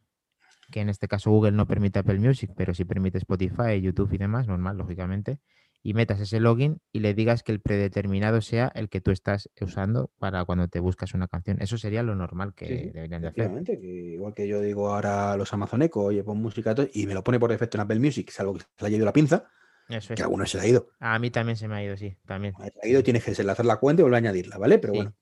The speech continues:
Speaker 2: esos
Speaker 1: No,
Speaker 2: son
Speaker 1: además,
Speaker 2: problemas de primer
Speaker 1: últimamente,
Speaker 2: mundo.
Speaker 1: últimamente me lo está haciendo, eh, que yo le digo que me ponga algo y dice, "Tienes que vincular tu cuenta con,
Speaker 2: Sí, sí.
Speaker 1: con Apple Music", y digo, "Pero si la tengo puesta".
Speaker 2: Tú tienes que desvincularla y volver a vincularla porque por algún motivo se le, se le ha
Speaker 1: Se le
Speaker 2: ido.
Speaker 1: pira, sí.
Speaker 2: Pero bueno, funciona.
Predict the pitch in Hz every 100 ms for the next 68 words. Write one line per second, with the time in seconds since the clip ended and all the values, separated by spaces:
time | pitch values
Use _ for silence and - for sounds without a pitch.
0 | _ _ _ 101 - 151 147 160 117 123
1 | 123 151 - - 180 - 143 143 160 165
2 | 160 151 135 123 143 113 98 95 101 101
3 | 101 104 123 131 143 143 135 135 135 151
4 | 143 127 123 117 - _ _ 147 185 185
5 | 175 156 147 127 139 170 151 120 139 160
6 | 156 143 135 127 117 113 107 101 117 110
7 | 104 101 98 107 135 131 123 120 101 92
8 | 87 87 87 85 82 101 117 - 110 143
9 | - - _ _ - _ _ 107 117 120
10 | 110 113 110 120 131 117 117 113 123 165
11 | 131 110 104 101 117 110 120 143 127 101
12 | 98 95 95 95 90 - 107 101 107 120
13 | 98 98 _ - 127 107 104 _ - 143
14 | 180 156 - - 123 135 98 92